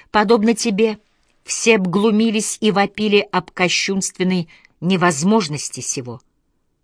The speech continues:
Он приедет, когда христиане вновь станут истинными христианами, какими были в начале.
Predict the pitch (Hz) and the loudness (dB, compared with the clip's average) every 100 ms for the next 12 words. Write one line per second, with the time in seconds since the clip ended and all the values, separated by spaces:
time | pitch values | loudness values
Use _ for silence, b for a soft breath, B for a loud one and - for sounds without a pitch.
0 | _ _ _ _ _ 277 294 - 294 277 | _ _ _ _ _ 0 0 -2 0 2
1 | 285 269 - 262 226 262 - 240 - - | 0 -2 -4 -4 0 0 0 -6 -6 0
2 | 247 240 226 233 226 - B B B B | 2 2 2 2 0 -4 B B B B
3 | - - 214 208 202 - b b _ 247 | -10 0 0 2 -2 -12 b b _ -2
4 | 285 - - 160 143 131 135 131 - 143 | -2 -2 -4 -4 -4 -8 -10 -10 -6 -6
5 | 131 120 120 - _ _ _ _ - 165 | -4 -8 -12 -16 _ _ _ _ -4 -2
6 | 165 175 160 175 175 214 214 254 233 127 | 0 -2 0 0 2 0 -2 -4 -4 -8